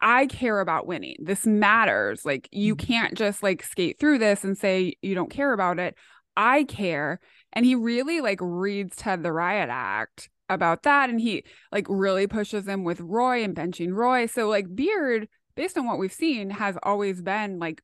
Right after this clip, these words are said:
Speaker 1: somebody who seems to value direct honesty.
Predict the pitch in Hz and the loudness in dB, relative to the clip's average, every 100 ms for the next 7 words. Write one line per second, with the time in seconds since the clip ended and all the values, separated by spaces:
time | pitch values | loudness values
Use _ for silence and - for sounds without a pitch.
0 | _ - 196 196 185 185 - 190 185 - | _ -6 -2 0 0 -2 -4 -6 -4 -6
1 | 156 156 175 180 175 165 160 - _ - | 0 2 4 4 2 2 -2 -6 _ 0
2 | 190 165 147 - - - 349 330 330 - | 2 2 0 -2 -16 -2 0 2 0 -4
3 | - - 92 113 | -6 -8 -6 -6